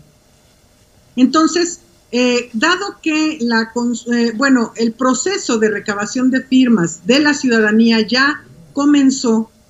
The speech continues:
eh, si no mal recuerdo, ayer, eh, comenzaron a recabar las firmas, pero tienen un periodo muy corto para hacerlo, porque esta solicitud tendrán que presentarla a más tardar el quince de septiembre.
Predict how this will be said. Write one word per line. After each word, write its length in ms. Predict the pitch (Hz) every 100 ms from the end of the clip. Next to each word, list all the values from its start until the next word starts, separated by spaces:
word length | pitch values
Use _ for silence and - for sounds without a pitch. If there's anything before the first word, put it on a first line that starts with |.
| _ -
eh, 400 | 208 196 190 190
si 200 | 233 226
no 560 | 240 247 247 226 185 208
mal 280 | 214 233
recuerdo, 580 | 226 220 - 226 220 190
ayer, 480 | 180 180 233 320 - _ _ _ _ _ 214
eh, 380 | 208 208 202 -
comenzaron 640 | 208 208 214 240 240 240
a 80 | 214
recabar 420 | 190 196 196 214
las 280 | 240 247 -
firmas, 420 | 269 247 240 -
pero 360 | - 294 285 294
tienen 320 | 285 294 277
un 160 | 285 -
periodo 500 | 269 254 262 269 262
muy 360 | 247 277 269
corto 540 | - 262 269 254 208 175
para 280 | 175 180 -
hacerlo, 420 | 180 226 220 190
porque 240 | 185 185 233
esta 180 | 247 269
solicitud 680 | 254 220 214 220 - 247 247 _ - -
tendrán 320 | 240 240 262
que 80 | 285
presentarla 920 | 254 226 226 220 247 240 247 254 - _ _ 214
a 100 | 226
más 300 | 269 294 -
tardar 320 | 269 262 262
el 180 | 262 226
quince 420 | 269 285 277 240
de 120 | 220
septiembre. 720 | 214 180 - 220 208 156 147